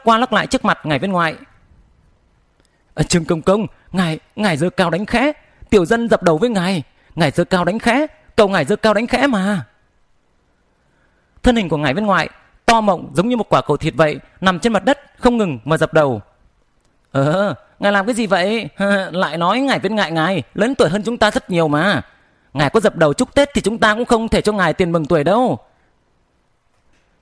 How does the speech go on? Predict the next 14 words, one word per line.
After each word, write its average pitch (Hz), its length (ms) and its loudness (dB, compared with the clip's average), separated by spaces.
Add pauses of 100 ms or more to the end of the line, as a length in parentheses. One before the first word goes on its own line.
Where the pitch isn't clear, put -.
(120)
Trương 240 160 2
Trung 233 160 -2
cười 185 140 0
nhạo, 160 280 -4 (180)
làm 175 180 0
cho 226 100 0
một 185 100 -2
đám 170 180 0
gia 226 120 0
nô 220 220 0
bật 190 200 0
cười 160 120 2
ha 196 120 0
hả. 139 340 -2